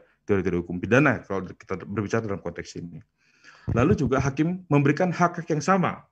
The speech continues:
kepada penuntut umum dan penasihat hukum, oh, kurang, slash terdakwa dalam proses persidangan. Nah, ini, ini adalah empat, eh, hal yang menurut saya harus dipenuhi, eh, ketika kita membicarakan masalah, eh, ap-, ap-, ketika,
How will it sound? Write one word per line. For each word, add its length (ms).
kepada 320
penuntut 480
umum 240
dan 100
penasihat 380
hukum, 420
oh, 160
kurang, 220
slash 260
terdakwa 640
dalam 220
proses 240
persidangan. 420
Nah, 100
ini, 300
ini 240
adalah 420
empat, 540
eh, 220
hal 580
yang 140
menurut 240
saya 240
harus 240
dipenuhi, 720
eh, 500
ketika 320
kita 240
membicarakan 640
masalah, 480
eh, 160
ap-, 240
ap-, 240
ketika, 320